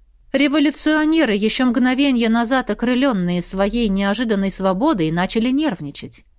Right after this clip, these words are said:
Их боевой дух, еще недавно казавшийся несокрушимым, пошатнулся. Больничный коридор наполнился тревожными переговорами, суетой и паникой.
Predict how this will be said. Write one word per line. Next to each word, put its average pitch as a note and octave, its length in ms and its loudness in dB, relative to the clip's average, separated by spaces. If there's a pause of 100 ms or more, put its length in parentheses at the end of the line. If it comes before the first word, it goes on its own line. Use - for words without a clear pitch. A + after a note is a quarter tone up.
(260)
Их A#3 240 0
боевой A3 400 2
дух, G3+ 380 -2
еще F3 240 -2
недавно B3+ 580 0
казавшийся B3 760 -2
несокрушимым, G#3 1040 -2
пошатнулся. F3+ 1200 -2 (520)
Больничный F#3+ 560 -2
коридор F#3 520 -2
наполнился F#3 760 -2
тревожными E3+ 600 -4
переговорами, E3 760 -4
суетой D3+ 560 -6
и F3 140 -6
паникой. D#3+ 760 -4